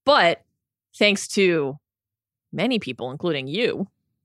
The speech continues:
that's already happening. <laughs> That's already the thing that people are talking about in the wake of the game, which was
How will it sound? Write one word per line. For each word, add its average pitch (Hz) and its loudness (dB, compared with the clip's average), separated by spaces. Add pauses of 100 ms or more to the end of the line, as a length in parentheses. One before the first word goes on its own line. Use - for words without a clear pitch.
(720)
that's 208 -2
already 269 6
happening. 294 2
<laughs> - -8
That's 330 -2
already 381 4
the 370 4
thing 392 4
that 285 0
people 240 2
are 196 4
talking 247 2
about 160 2
in 170 -4
the 170 -6
wake 170 -2
of 170 -10
the 175 -8
game, 202 0
which 180 -4
was 165 -4